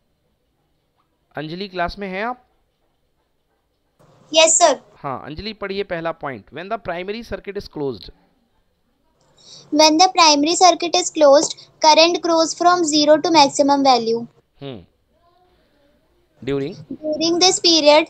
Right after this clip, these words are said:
Speaker 2: changing current induces changing magnetic flux across the primary coil।
Speaker 1: Yes. So when the primary circuit clo-, uh, closed, uh, when the primary circuit is closed, जैसे ही आपने सर्किट को क्लोज किया था, क्लोज करना मतलब सर्किट क्लोज करना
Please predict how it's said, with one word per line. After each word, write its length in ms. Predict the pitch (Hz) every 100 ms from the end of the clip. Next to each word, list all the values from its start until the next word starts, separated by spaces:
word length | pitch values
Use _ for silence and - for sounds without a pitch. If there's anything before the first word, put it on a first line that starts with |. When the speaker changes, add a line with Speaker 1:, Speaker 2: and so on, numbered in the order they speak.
| - - -
Speaker 2:
changing 540 | 320 294 277 277 339 349
current 340 | 302 294 330
induces 680 | 320 302 311 302 302 359 -
changing 460 | 339 302 277 302 339
magnetic 520 | 320 277 277 277 339
flux 340 | - 302 294 302
across 400 | 294 285 269 254
the 120 | 311
primary 460 | 302 269 247 254 262
coil। 300 | 254 226 220 233 _ _ _ _ -
Speaker 1:
Yes. 260 | 113 117 - - _ _ _ _ _
So 140 | - 175
when 180 | 170 208
the 80 | 214
primary 420 | 156 139 151 214 233
circuit 280 | 175 - 175 _
clo-, 200 | 143 143 139
uh, 380 | 117 110 101 92 - _ _ -
closed, 380 | 151 156 147 - _ _ _ _ -
uh, 80 | 120
when 160 | 147
the 80 | 180
primary 320 | 175 156 160
circuit 320 | 160 139 151
is 100 | 143
closed, 220 | - 139 131
जैसे 320 | 143 147 190
ही 120 | 196
आपने 260 | 175 - 175
सर्किट 380 | - 143 151
को 140 | - 151
क्लोज 340 | - 127 131
किया 220 | - 123
था, 80 | -
क्लोज 340 | 160 165 180 190
करना 300 | 196 196 202
मतलब 280 | 196 208
सर्किट 440 | 214 - 165 190 202
क्लोज 340 | - 208 208
करना 540 | - 196 196 196 135